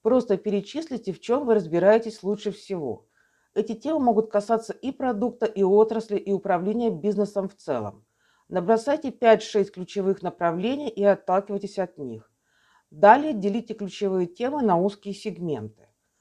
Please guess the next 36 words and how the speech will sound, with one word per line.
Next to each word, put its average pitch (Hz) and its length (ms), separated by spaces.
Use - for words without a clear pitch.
Например, 233 640
компания 220 560
по 190 140
организации 196 640
праздников 247 520
может 226 420
писать - 420
и 277 100
про 269 160
мероприятия 233 760
для 196 140
детей, 202 640
и 202 100
про 247 160
вечеринки 233 500
для 214 180
взрослой 214 460
публики, 196 640
и 214 100
про 220 180
корпоративы. 180 840
Но 190 120
целевая 233 560
аудитория 254 440
будет 214 240
отличаться 220 540
во 190 120
всех 226 280
трёх 208 200
случаях, 139 520
значит, 190 340
сми, 269 300
в - 80
которых 247 300
стоит 247 340
публиковаться, 220 800